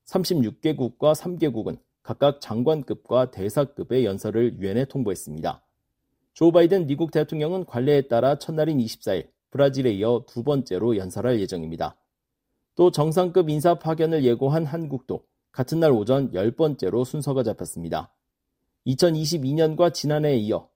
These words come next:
윤석열 대통령이 삼 년 연속 유엔 총회 연단에 오를 것으로 전망됩니다. 마찬가지로 정상급 인사, 즉 총리가 연설자로 나서는 일본은 이십육 일 오후 포르투갈과 모리셔스에 이어 오후 아홉 번째로 연설할 예정입니다.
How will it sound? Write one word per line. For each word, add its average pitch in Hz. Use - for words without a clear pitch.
윤석열 147
대통령이 127
삼 175
년 165
연속 117
유엔 117
총회 117
연단에 90
오를 117
것으로 101
전망됩니다. 85
마찬가지로 170
정상급 147
인사, 117
즉 151
총리가 180
연설자로 135
나서는 123
일본은 110
이십육 139
일 151
오후 107
포르투갈과 131
모리셔스에 123
이어 95
오후 123
아홉 127
번째로 110
연설할 107
예정입니다. 85